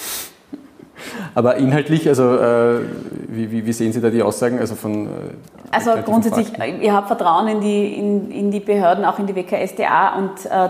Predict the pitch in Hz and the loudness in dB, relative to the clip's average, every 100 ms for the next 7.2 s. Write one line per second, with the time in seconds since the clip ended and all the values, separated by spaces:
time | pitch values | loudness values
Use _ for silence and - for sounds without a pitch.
0 | 185 196 196 202 - - 175 180 202 208 | 0 0 2 0 -2 0 0 0 -4 -2
1 | 196 196 190 196 - 196 190 - - 196 | 0 0 -2 -2 -2 -2 -4 -6 -4 -4
2 | 190 202 214 208 180 180 208 214 214 - | -2 0 0 0 0 2 2 0 -2 0
3 | 190 185 180 - - - - _ _ - | 0 0 -4 -12 -16 -18 -20 _ _ -10
4 | - 175 175 190 180 - - - 185 - | 0 0 2 2 2 0 -4 -6 -8 -8
5 | - - - 202 208 - - - - - | -16 -10 0 0 0 -10 -14 -20 -20 -18
6 | - - - 185 185 - 185 - 202 214 | -12 -12 -8 -6 -4 -4 -4 2 4 4
7 | 220 220 | 2 -2